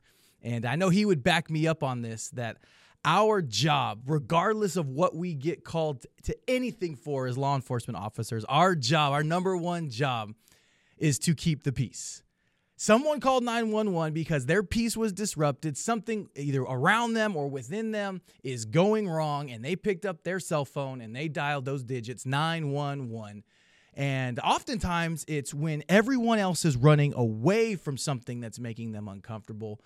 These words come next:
and law enforcement officers have the, uh, the great responsibility to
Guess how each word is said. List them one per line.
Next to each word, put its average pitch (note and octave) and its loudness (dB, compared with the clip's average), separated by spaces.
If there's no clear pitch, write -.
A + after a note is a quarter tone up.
and B2+ -2
law D#3+ 4
enforcement D3 2
officers B2 -4
have A#2 -2
the, A#2 -2
uh, G2+ -4
the C3 -4
great C3+ -2
responsibility A#2 -6
to G#2+ -8